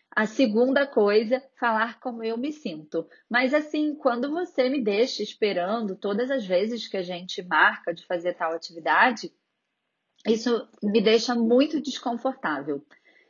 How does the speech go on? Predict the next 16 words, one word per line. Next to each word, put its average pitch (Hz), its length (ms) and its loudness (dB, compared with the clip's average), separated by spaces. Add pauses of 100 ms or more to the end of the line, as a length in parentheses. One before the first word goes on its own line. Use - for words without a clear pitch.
(160)
sabe? 233 340 4
Eu 233 100 2
sinto 269 440 -8
como 254 240 -8
se 247 140 -12
você 247 300 -2
não 240 140 -10
tivesse 233 540 -4
ali 262 420 -4
me 269 120 -2
respeitando, 269 1040 -4
como 196 260 -12
se 214 160 -14
você 220 360 -4
não 226 140 -10
tivesse 220 680 2